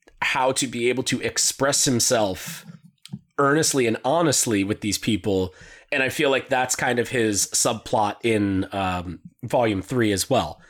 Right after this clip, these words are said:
is, like, him trying to, like, figure out what his place in the Guardians is supposed to be and what his place with his family is supposed to be.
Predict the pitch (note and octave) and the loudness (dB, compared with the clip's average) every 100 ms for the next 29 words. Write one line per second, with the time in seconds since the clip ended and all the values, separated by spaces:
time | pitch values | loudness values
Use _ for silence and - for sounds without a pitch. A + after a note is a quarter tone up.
0 | - A#2+ G#2+ A2 C3+ A#2+ A2 C3 A2+ G#2+ | -8 -4 -2 -2 -2 -2 -2 -2 0 0
1 | G#2+ G2 - - D3+ C#3 B2+ A#2+ A#2 G#2+ | -2 -6 -10 -6 -4 0 2 4 4 2
2 | G2+ - - - - B2 A#2 D#3 - C#3 | 0 -14 -20 -20 -16 -4 -2 0 0 -2
3 | - - B2 A#2 B2 G#2+ G#2 A#2 A2 A2 | -2 -2 0 0 0 -2 0 2 2 2
4 | G#2 G2+ - - A#2 G#2 - - D#3 C#3 | 2 0 0 0 0 0 -6 -2 2 2
5 | A2+ A#2 A2 B2 A#2 G#2 - - B2+ A2+ | 4 0 0 0 0 -2 -4 0 2 2
6 | - - - - B2 A#2 - - - B2 | 2 -2 -4 -6 -2 -2 -6 -20 -6 -4
7 | - - C#3 A2+ F#2+ E2+ - - - - | -2 -2 -2 -2 -4 -4 -6 -6 -8 -10
8 | E2 - | -10 -16